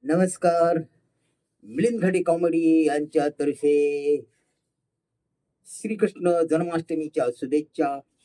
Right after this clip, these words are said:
आणि गोकुळाष्टमीच्या लाख लाख शुभेच्छा सर्व भारतीयांना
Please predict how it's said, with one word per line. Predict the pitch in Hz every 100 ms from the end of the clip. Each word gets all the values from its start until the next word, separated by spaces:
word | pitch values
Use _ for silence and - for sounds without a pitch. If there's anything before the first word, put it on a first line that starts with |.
| _ _ _
आणि | 135 147 160 170 170 156 -
गोकुळाष्टमीच्या | 156 160 170 147 131 - 135 135 127 - 156 123 101 _ _ _ _ _ _ _ _ _ _
लाख | 110 131 143 -
लाख | 135 135 127
शुभेच्छा | _ 120 123 - 139 135 123 113
सर्व | - - 165 165 151
भारतीयांना | 117 120 131 - 135 135 123 123